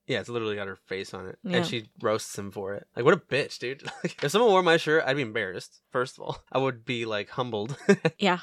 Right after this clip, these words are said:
Speaker 1: And she's like, "Fucking nice shirt, you piece of shit."
Speaker 2: Dude, it's your merch. <laughs>
Speaker 1: It's your face, dude. What are you, are you talking shit about yourself? I don't know what's happening right now. He's like, "It's cool. I'm also a performer,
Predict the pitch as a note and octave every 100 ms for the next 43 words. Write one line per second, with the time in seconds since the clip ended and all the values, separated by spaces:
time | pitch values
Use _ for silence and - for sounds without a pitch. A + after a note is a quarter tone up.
0 | - B2+ A#2+ C#3 A#2+ A2 _ - C3+ C3
1 | B2+ A2+ A2 A#2+ - B2+ B2 - - G#2+
2 | E2+ - G2 G#2+ _ G3 - D#4+ F4 B3
3 | B3 D4+ F4+ D#4+ A4+ B3+ E3+ - - D#3+
4 | D3+ F3 G3+ - C#3 - C3+ G3 - A#4
5 | - - C3 C#3 F3 F#3 - G3 - -
6 | G3+ E3 C3 A#2+ G2 - - - - D3+
7 | D#3 D3+ - G3 - C#3 B2 B2 C#3 D#3+
8 | D#3 D3+ C3 A#2+ B2 A#2 A2 G#2+